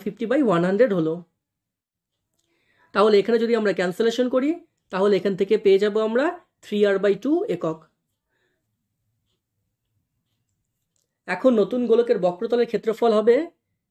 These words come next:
ফোর পাই আর স্কয়ার সূত্র হয়, তো এখানে যদি আর এর ভ্যালু থ্রি আর বাই টু বসিয়ে দিই, তাহলে পেয়ে যাব ফোর পাই থ্রি আর বাই টু হোল স্কয়ার। এখান থেকে যদি আমরা একটু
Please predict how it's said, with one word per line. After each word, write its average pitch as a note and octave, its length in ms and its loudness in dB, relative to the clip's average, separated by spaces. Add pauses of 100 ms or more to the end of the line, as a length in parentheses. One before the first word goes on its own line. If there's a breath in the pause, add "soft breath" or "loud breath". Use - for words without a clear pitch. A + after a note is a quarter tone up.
(560)
ফোর A#3 160 6 (100)
পাই C4+ 220 0
আর A3+ 140 -4
স্কয়ার B3 260 -4 (100)
সূত্র B3 200 -10 (100)
হয়, C#4 140 -4 (680)
তো - 120 -6
এখানে A#3 240 0
যদি A#3+ 180 2
আর F#3 120 0
এর G#3+ 80 2
ভ্যালু A#3 220 0
থ্রি A3 160 -6
আর G#3 120 -2
বাই A3 160 -2
টু A#3 40 -8 (100)
বসিয়ে A3+ 260 -2
দিই, B3 160 -6
তাহলে G3 280 0
পেয়ে G3+ 180 4
যাব A3 120 -4 (600)
ফোর G#3+ 160 2 (120)
পাই C4 180 0 (720)
থ্রি G#3+ 160 -4 (120)
আর G3 120 0
বাই G3+ 200 2
টু C#4 100 0 (380)
হোল F3+ 140 -4 (100)
স্কয়ার। D#3+ 260 -10 (1500)
এখান B3+ 200 0
থেকে C4 180 2
যদি G#3+ 180 2
আমরা A#3 180 0
একটু A#3 100 -6